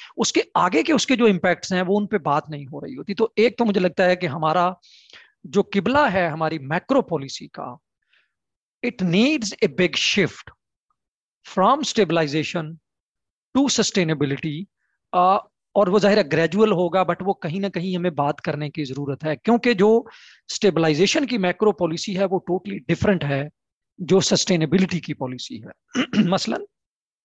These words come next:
जो stabilization की macro policy है वो portfolio investments को बड़ा prefer करती है क्योंकि वो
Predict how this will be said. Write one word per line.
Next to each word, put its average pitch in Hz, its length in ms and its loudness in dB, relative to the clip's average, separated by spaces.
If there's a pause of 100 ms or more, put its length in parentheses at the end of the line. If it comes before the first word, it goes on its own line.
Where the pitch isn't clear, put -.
(560)
जो 196 80 2
stabilization 190 720 2
की 277 120 0
macro 185 400 2
policy 147 460 -4
है 143 200 -8 (1160)
वो 165 280 2
portfolio 220 720 4
investments 165 600 0
को 202 120 -2
बड़ा 151 220 0
prefer 170 420 -2
करती 147 360 -6
है 160 200 -2
क्योंकि 160 300 -4
वो 170 200 -2